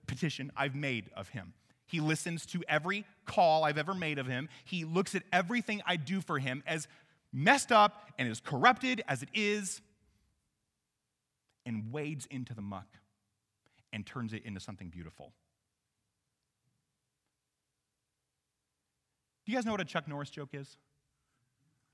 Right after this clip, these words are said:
Chuck Norris joke is when you do this. You say something like, "You know what happens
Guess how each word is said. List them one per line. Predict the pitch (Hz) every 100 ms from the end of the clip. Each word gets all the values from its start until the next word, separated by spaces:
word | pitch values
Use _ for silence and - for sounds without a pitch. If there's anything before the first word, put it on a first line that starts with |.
| _ _ _ _ _ _ _ _ _ _ _
Chuck | - -
Norris | 180 160
joke | - 120
is | 113
when | 117 113
you |
do | 95 92
this. | 80 - - _ _ _ _ _ _ _ _ _ _ _ _ _ _ _ _ _ -
You |
say | 151 277
something | 254 196 185
like, | 160 147 - - _ _ _ _ _ _ _ _ -
"You | 160
know | 220
what | 190
happens | 185 196 208 196 -